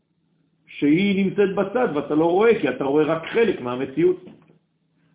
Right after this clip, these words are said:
מובן אפוא מדוע ספר הזוהר משתלב בשחרורו של עם ישראל מן הגלות.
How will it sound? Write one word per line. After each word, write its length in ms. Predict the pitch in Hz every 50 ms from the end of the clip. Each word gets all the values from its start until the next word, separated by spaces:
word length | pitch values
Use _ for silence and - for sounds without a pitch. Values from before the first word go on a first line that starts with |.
| _ _ _ _ _ _ _ _ -
מובן 440 | 123 127 127 127 131 190 226 240 233 220
אפוא 320 | 185 190 - 190 208 208 190
מדוע 380 | 175 160 143 131 185 196 190 175 -
ספר 360 | - 196 185 - 185 165 151 143
הזוהר 500 | 127 120 139 185 180 165 151 147 147 143
משתלב 640 | 139 135 - - - - 131 131 147 170 180 165 143 127 120
בשחרורו 880 | 131 143 135 - - - 139 143 - - 123 131 127 127 143 175 165
של 180 | - - 147 139
עם 180 | 143 151 147 147
ישראל 340 | 143 - - 165 190 175
מן 140 | 143 127 117
הגלות. 360 | 117 113 113 127 131 143 139